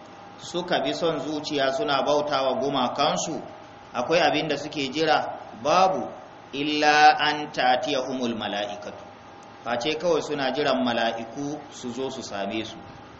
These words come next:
masu ɗaukar rai, su ɗauransu, su mutu ba da imani ba, kuma su haɗu da sakamakonsu. "Au ya'tiya rabbuka," ko kuma jira suke sai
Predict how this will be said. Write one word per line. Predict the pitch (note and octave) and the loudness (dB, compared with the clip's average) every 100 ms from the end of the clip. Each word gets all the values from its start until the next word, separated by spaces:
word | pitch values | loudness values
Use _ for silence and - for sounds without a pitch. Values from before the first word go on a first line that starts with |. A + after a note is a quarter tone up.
| - - - - - G#2 | -20 -20 -20 -20 -16 -8
masu | G#2+ - C#3 | -6 -6 -2
ɗaukar | C3+ C#3 C3 G#2 | 0 0 0 -2
rai, | A2 G2+ - - - - - - - - - | -4 -6 -12 -18 -20 -20 -20 -20 -20 -20 -18
su | G#2+ | -12
ɗauransu, | A2 A#2 B2 A#2+ - - - - - - - | -4 0 2 2 2 -4 -10 -12 -16 -18 -18
su | - A2+ | -10 -6
mutu | C3 D#3 C#3 | -4 -4 -4
ba | A2+ G#2 | -2 -2
da | G2+ | -4
imani | A#2 A2+ A2+ A2 G2+ F#2 | -6 -6 -4 -4 -6 -6
ba, | G2 B2 - - - - - | 0 0 0 -8 -12 -16 -10
kuma | B2 A#2+ | -4 -2
su | B2+ | -2
haɗu | B2 A#2 B2 | -6 -6 -6
da | |
sakamakonsu. | G#2 G2+ G2 G2 F#2+ F#2+ G#2 G2 - - - - - - - | -4 -4 -6 -8 -8 -8 -8 -10 -14 -18 -20 -20 -20 -20 2
"Au | D#3+ F3 F3+ F3 | 6 6 4 4
ya'tiya | F3 E3 D3+ E3 D3 | 4 4 2 2 2
rabbuka," | C3 A2+ A2 B2+ A#2+ G2 - - - - | 4 2 -2 -6 -6 -8 -8 -14 -18 -10
ko | E3 F#3 | -2 -2
kuma | F#3 G3+ F#3+ | 0 2 2
jira | G3+ F#3+ D3+ | 4 6 6
suke | D#3+ - C#3+ | 2 -2 -2
sai | B2 E3 | 0 0